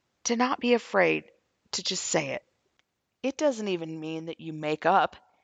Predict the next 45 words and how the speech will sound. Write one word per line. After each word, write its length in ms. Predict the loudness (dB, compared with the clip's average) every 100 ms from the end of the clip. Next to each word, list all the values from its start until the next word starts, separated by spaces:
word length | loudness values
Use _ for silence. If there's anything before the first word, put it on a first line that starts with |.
| _ _ _
It 100 | 2
doesn't 360 | 4 4 2 -2
even 260 | -2 -2
mean 200 | -2 -2
you 180 | 0 2
agree 480 | 0 0 -2 0 -2
with 240 | -4 -2
what 180 | -2 0
they're 140 | -2 0
doing. 420 | 0 -2 -4 -8 _ _ _ _ _ _
But 120 | -6
just 340 | 0 0 0 2
let 280 | 4 4 2
them 200 | 2 4
know 240 | 4 4
how 140 | 4
much 320 | 2 0 0 0
you 100 | 6
love 300 | 8 8 6
them. 260 | -2 -4 _ _ _ _ _ _ _ _ _ 4
I 60 |
hope 260 | 8 6 4
you 60 |
guys 340 | 8 8 8 4
have 140 | 0
a 40 | 2
good 260 | 2 4
rest 280 | 4 4 0
of 100 | -4
your 120 | -2
day. 360 | 2 2 0 -6 _ _ _ -20 _ _ _ 2
Thank 260 | 2 0
you 100 | -2 6
all 220 | 8 6
for 160 | 4 -2
your 160 | -2
support, 560 | -2 -8 -2 2 2 -2 _ _ _ _ _ -4
reaching 380 | -2 0 4 6
out 220 | 6 4
to 100 | -2
me 240 | 0 0
and 160 | -2 2
giving 320 | 2 2 0
me 120 | -2
hugs. 600 | 2 4 2 0 -10 -12